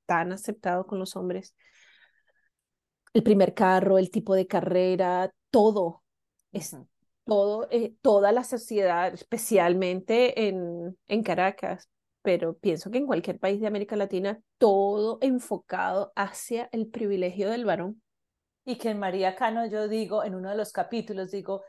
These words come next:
Speaker 2: "Las mujeres no hacen esto, las mujeres no, las mujeres no, las mujeres no". Y así crecí yo.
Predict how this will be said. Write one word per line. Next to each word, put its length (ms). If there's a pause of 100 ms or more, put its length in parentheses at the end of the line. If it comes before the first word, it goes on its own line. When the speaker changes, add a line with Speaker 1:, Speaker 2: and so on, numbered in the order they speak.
Speaker 2:
"Las 220
mujeres 420
no 260
hacen 300
esto, 320
las 160
mujeres 500
no, 360
las 180
mujeres 460
no, 300
las 220
mujeres 400
no". 140 (240)
Y 120
así 360
crecí 400
yo. 220